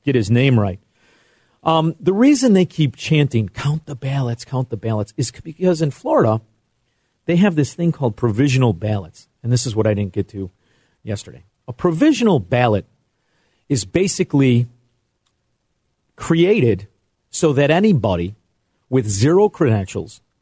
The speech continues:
can walk into a, a polling place and say, "Hey, I just registered. You might not have the documentation." Or, "Hey,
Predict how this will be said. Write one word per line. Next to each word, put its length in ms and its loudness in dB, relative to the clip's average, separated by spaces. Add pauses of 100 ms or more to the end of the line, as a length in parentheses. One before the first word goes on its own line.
(140)
can 200 0
walk 320 0
into 380 2
a, 180 2 (320)
a 160 0
polling 420 0
place 300 -6
and 160 -12
say, 220 0
"Hey, 360 0 (400)
I 140 0
just 320 -2
registered. 800 0 (180)
You 160 0
might 280 0
not 180 0
have 240 -2
the 80 -10
documentation." 920 -4
Or, 80 -16
"Hey, 400 0